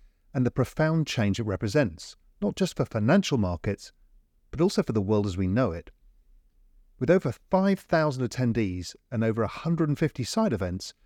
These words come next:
Singapore will become a vibrant hub for a full week from the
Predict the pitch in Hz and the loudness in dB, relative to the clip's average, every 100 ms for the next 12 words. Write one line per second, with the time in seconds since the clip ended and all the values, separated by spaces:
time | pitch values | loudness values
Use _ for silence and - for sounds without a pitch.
0 | _ - - 160 165 143 151 147 107 107 | _ -10 -2 2 2 2 0 0 -2 -2
1 | 104 87 87 110 143 135 123 98 113 92 | 0 -2 -6 -2 0 2 0 0 0 -2
2 | - _ _ _ - 117 - 190 196 147 | -6 _ _ _ 0 0 4 4 4 4
3 | 104 90 - - 110 98 | 2 0 -10 -2 0 0